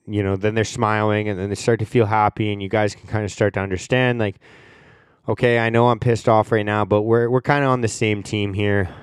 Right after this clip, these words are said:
Uh, we might not see eye to eye on this thing, but at the end of the day, we wanna get along. We wanna go back to, you know, kissing and smooching on the couch or just being happy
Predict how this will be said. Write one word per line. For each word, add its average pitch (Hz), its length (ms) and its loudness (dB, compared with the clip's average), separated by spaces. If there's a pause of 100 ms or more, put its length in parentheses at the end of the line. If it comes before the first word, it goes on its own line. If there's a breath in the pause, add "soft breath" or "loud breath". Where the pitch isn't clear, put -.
(160 loud breath)
Uh, 95 240 -4
we 104 100 0
might 117 220 -2
not 113 180 0
see 113 220 0
eye 101 120 2
to 101 80 -2
eye 107 220 0
on 107 320 0
this 95 220 -6
thing, 139 420 0 (760 soft breath)
but 113 120 4
at 107 100 -2
the 127 140 2
end 160 100 2
of 151 60 2
the 135 40 -2
day, 120 380 4 (100)
we 110 120 2
wanna 135 280 4
get 127 140 6
along. 113 380 4
We 107 80 0
wanna 120 260 2
go 113 180 6
back 110 340 2
to, 101 500 4 (220 loud breath)
you 104 120 -4
know, 95 240 -2 (140)
kissing 127 340 0
and 107 120 -2
smooching 127 500 0
on 110 80 -4
the 104 80 -6
couch 113 420 0
or 101 80 0
just 107 220 0
being 113 220 -2
happy 104 500 -2